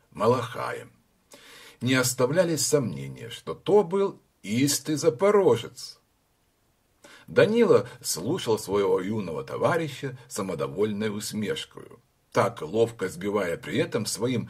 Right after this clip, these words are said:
малахаем пушистые головки степных цветов, точно то были головы проклятых нехристей, татар или турок. В это самое время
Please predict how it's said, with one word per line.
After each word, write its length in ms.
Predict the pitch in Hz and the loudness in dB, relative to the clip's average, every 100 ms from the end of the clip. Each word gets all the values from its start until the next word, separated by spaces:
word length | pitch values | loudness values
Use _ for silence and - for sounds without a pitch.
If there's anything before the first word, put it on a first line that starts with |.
| - | -12
малахаем 720 | - 95 - - 175 135 85 | -6 -6 -6 -4 0 0 -2
пушистые 640 | - 120 156 143 - 107 104 | -8 -8 -4 -2 -2 -4 0
головки 540 | 107 117 113 - 98 | 4 4 2 -2 -10
степных 500 | 90 - 117 110 101 | -8 -8 -6 -6 -6
цветов, 640 | - - 78 - 202 - - _ _ _ _ _ | -8 -10 -12 2 2 2 -8 _ _ _ _ _
точно 420 | 170 170 113 110 104 | 0 2 2 -4 -4
то 220 | - 208 | 4 4
были 280 | 180 180 180 | 4 -2 0
головы 480 | 156 180 175 175 | 2 2 2 -2
проклятых 840 | 147 - 123 107 127 170 170 156 - - | -2 -2 -2 -2 0 0 -2 -8 -8 -16
нехристей, 840 | - 135 170 - - 139 - - - | -2 4 6 6 2 -10 -12 -12 -10
татар 540 | - - 143 170 - - | -10 -2 0 0 -2 -6
или 220 | 123 139 | -4 -4
турок. 560 | 139 - 143 - _ _ _ _ _ _ _ _ _ _ _ _ - | -4 -12 -14 -16 _ _ _ _ _ _ _ _ _ _ _ _ 0
В 60 | |
это 160 | - 107 | 0 0
самое 440 | - 113 87 82 | 0 0 0 -2
время 560 | 92 143 151 180 120 | -4 0 0 0 -4